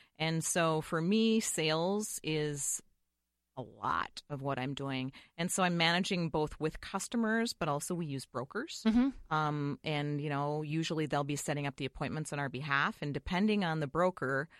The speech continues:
Speaker 1: and, and the meeting, I'll be there
Speaker 2: Right.
Speaker 1: or not.
Speaker 2: Have you, I say this to be funny, but honestly, it's,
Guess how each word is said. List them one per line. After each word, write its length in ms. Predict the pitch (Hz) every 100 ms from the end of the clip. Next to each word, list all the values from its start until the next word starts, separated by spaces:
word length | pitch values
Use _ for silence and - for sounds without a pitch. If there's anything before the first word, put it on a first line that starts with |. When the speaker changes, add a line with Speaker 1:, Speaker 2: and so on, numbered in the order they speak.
| _ -
Speaker 1:
and, 160 | 156 -
and 240 | 160 165
the 80 | 175
meeting, 640 | 170 202 233 135 127 156 - _ _ -
I'll 220 | 131 131
be 220 | 135 139
there 260 | 139 139 135
Speaker 2:
Right. 180 | 170 156
Speaker 1:
or 100 | 143
not. 540 | 139 143 135 - - - _ _ _ -
Speaker 2:
Have 180 | 214
you, 200 | 233 254 - - 196 _ _ _ _ _ _ 175 -
I 120 | 196
say 280 | 202 - 247
this 260 | 262 247 -
to 120 | 196
be 140 | 175
funny, 380 | 160 160 147 143
but 220 | 139 139 -
honestly, 560 | 143 143 131 - 123
it's, 240 | 120 -